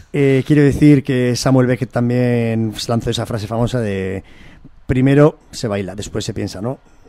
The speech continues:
"Dance first, then think", es, is the logical order, es el, es el orden lógico, ¿no? Quiero decir que, que nos divertimos mucho, intentamos reivindicar otra vez, pues, pues, el divertimiento, que al final el divertimiento muchas veces es, es un acto colectivo,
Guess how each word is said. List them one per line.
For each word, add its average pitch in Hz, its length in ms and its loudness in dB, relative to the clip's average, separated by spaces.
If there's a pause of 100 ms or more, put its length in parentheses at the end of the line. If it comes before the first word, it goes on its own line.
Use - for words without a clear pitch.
"Dance 135 480 -2 (100)
first, - 680 -8 (680)
then 147 300 0 (300)
think", 110 280 -6
es, - 240 -10 (220)
is 135 140 -4
the 131 80 -2
logical 117 360 -4
order, 104 360 -4
es - 160 -12
el, 104 260 -10
es 123 220 -6
el 117 100 -4
orden 113 260 -6
lógico, 107 360 -6
¿no? 131 100 -6 (640)
Quiero 175 180 4
decir 170 300 4
que, 160 760 4 (560)
que 151 140 2 (100)
nos 135 160 0
divertimos 147 500 2
mucho, 147 300 0
intentamos 135 420 -2
reivindicar 127 400 -4
otra 117 160 -6
vez, 113 160 -4
pues, - 340 -10
pues, - 260 -12
el 110 120 -12
divertimiento, 113 580 -6
que 107 60 -12
al 117 80 -10
final 123 220 -6
el 139 40 -4
divertimiento 131 520 -6
muchas 123 240 -8
veces 110 160 -12 (200)
es, - 260 -12 (260)
es - 180 -8
un 127 80 -4
acto 127 220 -6
colectivo, 127 500 -6